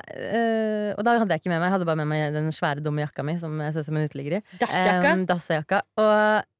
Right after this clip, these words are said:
Speaker 1: eh, hadde ikke pose, så jeg måtte kjøpe pose. Og den bitte, bitte, bitte lille apotekposen kostet fem femti.
Speaker 2: Ja,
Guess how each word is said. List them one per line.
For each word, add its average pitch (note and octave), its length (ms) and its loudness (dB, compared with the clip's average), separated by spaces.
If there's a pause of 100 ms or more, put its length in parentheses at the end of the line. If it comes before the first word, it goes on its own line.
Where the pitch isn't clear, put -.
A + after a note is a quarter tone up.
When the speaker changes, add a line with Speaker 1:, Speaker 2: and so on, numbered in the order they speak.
(200)
Speaker 1:
eh, G3 300 2
hadde A3 160 0
ikke A#3 160 -6
pose, C#4 160 2
så C4+ 80 4
jeg C#4+ 80 6
måtte C4+ 200 0
kjøpe A3 200 0
pose. G#3 240 -2 (200)
Og A#3+ 120 2
den C#4+ 160 4
bitte, - 340 -2
bitte, F#4 300 0
bitte - 240 -4
lille A3 160 2
apotekposen F#3+ 720 -4
kostet - 320 -8 (560)
fem G3 160 0
femti. C#3 320 -8 (160)
Speaker 2:
Ja, G3+ 140 -6